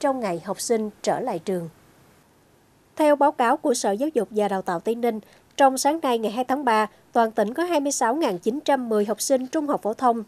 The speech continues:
trở lại trường học và có tám trăm lẻ tám em vắng, tỷ lệ ba phần trăm. Trong đó có mười chín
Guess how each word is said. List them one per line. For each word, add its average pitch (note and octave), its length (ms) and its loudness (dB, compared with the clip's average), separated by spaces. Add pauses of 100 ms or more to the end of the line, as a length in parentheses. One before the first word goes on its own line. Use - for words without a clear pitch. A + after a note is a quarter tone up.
(140)
trở A#3 120 4
lại C4+ 200 2
trường G3+ 200 0
học F#3+ 240 -6 (340)
và B3 120 6
có B3 220 2
tám C4+ 280 -2
trăm C#4+ 220 -2
lẻ G3+ 100 0
tám G#3+ 240 -4
em B3 200 -2
vắng, G#3+ 220 0 (440)
tỷ B3 100 6
lệ A#3 300 6
ba F#3 200 2
phần G3+ 200 0
trăm. A3 240 0 (500)
Trong D4+ 160 4
đó B3 180 4
có D#4+ 140 0
mười D4 160 4
chín G#3+ 240 2